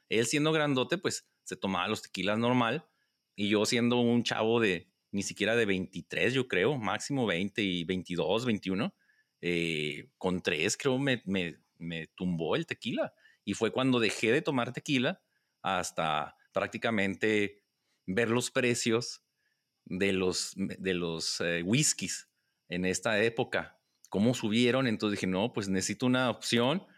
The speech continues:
y volví a comprar tequila y dije, Órale, ¿de qué me había perdido? Tengo mi tequila blanco, algunas versiones, mi tequila reposado, mi tequila añejo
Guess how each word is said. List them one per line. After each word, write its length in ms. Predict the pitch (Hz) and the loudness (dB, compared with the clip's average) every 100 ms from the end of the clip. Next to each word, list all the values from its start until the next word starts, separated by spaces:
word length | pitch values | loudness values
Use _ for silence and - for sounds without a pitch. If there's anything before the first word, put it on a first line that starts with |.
| - _ | -20 _
y 120 | 101 | -2
volví 320 | 101 104 98 107 | 2 2 2 0
a 140 | 101 | 0
comprar 500 | 123 120 104 92 90 | -2 0 2 0 -2
tequila 480 | 113 - 131 123 135 | -6 -2 0 2 2
y 20 | |
dije, 220 | 110 107 | 2 -2
Órale, 680 | 95 - 156 147 117 104 82 _ _ | -4 -6 -2 0 0 -2 -4 _ _
¿de 180 | 101 104 | -4 -2
qué 120 | 120 | 0
me 160 | 135 147 | 2 2
había 260 | 113 110 | 2 2
perdido? 440 | 127 113 113 117 113 | 0 2 2 2 2
Tengo 420 | 110 117 120 - _ _ | 2 2 2 -4 _ _
mi 180 | 95 104 | -4 -2
tequila 680 | 104 - 104 104 107 92 - _ _ _ _ _ - | -2 -4 -2 0 0 -2 -8 _ _ _ _ _ -2
blanco, 680 | 107 127 165 170 196 220 - _ _ _ 98 | 0 2 0 0 0 0 -4 _ _ _ -6
algunas 500 | 110 107 104 113 104 | -2 0 2 0 0
versiones, 600 | 92 - 143 202 208 - | -2 2 2 2 -2 -2
mi 100 | 104 | -4
tequila 760 | - 87 - 107 113 107 - - | -2 -4 -4 -2 0 0 -4 -6
reposado, 840 | 98 95 - - 117 147 180 175 - _ _ _ _ _ | -4 -4 -2 0 2 2 0 -4 -14 _ _ _ _ _
mi 140 | 98 92 | -6 -4
tequila 680 | 87 - 107 110 113 98 90 | -6 -4 -2 0 0 -2 -4
añejo 760 | 92 92 107 139 - 214 247 | -6 -2 0 0 0 -2 -2